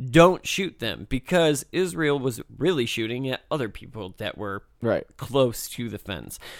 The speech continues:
Speaker 1: um, at the time. But I would say, watch the film. Um,
Speaker 2: It's good because it shows people changing their minds. They have their positions. Lots of things get kind of muddled,
Speaker 1: Mm-hmm.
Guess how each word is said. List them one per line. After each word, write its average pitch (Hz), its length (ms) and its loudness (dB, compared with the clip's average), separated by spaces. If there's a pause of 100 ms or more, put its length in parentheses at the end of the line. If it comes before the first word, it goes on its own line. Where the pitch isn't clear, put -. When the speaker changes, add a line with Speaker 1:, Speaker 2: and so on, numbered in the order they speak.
(160)
Speaker 1:
um, 120 240 2
at 123 200 0
the 120 80 -4
time. 101 340 -2
But 127 160 4
I 147 80 6
would 170 220 2
say, 123 420 2 (420)
watch 143 600 4
the 147 140 0
film. 104 500 -6 (140)
Um, 117 580 2
Speaker 2:
It's 143 160 0
good 208 180 10
because 185 240 6
it 147 200 6
shows 151 500 6 (540)
people 156 560 8 (520)
changing 165 340 2
their 165 100 2
minds. 156 320 4
They 131 80 4
have 123 120 4
their 117 100 0
positions. 143 680 2
Lots 131 200 6
of 143 100 -2
things 135 520 -2
get 123 400 4
kind 123 160 2
of 110 280 2
muddled, 135 720 4
Speaker 1:
Mm-hmm. 120 300 -2